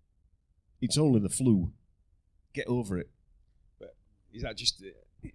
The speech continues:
Speaker 2: it seems like a game, doesn't it?
Speaker 1: Yeah.
Speaker 2: Yeah.
Speaker 1: Yeah, I don't know. So, S-, Spielberg as well. Uh, did you know Spielberg were knighted? He's an honorary knight of the British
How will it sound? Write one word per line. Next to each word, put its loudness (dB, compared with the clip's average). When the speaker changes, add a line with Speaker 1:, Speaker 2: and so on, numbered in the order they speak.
Speaker 2:
it -12
seems 4
like -2
a -10
game, -6
doesn't -10
it? -18
Speaker 1:
Yeah. -2
Speaker 2:
Yeah. -20
Speaker 1:
Yeah, 2
I 0
don't 6
know. 6
So, 4
S-, 4
Spielberg 4
as -4
well. 2
Uh, 2
did -2
you 2
know 6
Spielberg 4
were 4
knighted? 2
He's -6
an 0
honorary 4
knight 0
of 4
the -4
British 0